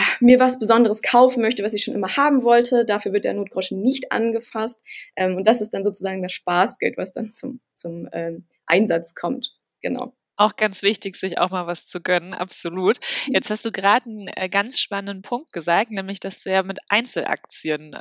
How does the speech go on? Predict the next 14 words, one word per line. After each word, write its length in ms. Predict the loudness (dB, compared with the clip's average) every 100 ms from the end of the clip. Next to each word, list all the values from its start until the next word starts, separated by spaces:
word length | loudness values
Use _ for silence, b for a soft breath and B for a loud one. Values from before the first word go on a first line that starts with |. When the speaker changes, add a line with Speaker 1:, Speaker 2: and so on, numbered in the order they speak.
| -8 -4
Speaker 2:
angefangen 640 | -6 -4 -8 -6 -8 -8 -2
hast. 240 | -2 -2
Ist 140 | -2 2
ja, 180 | 2 2 B B B
äh, 80 | 0
relativ 880 | 4 4 4 2 2 2 0 -2 -8 _
untypisch 680 | 2 2 -2 -4 2 2 2
und 140 | 0
gar 140 | 2 2
nicht 140 | 2
so 80 | -4
klassisch, 560 | -2 0 2 0 -2 0
der 200 | -2 0
Weg. 260 | 0 0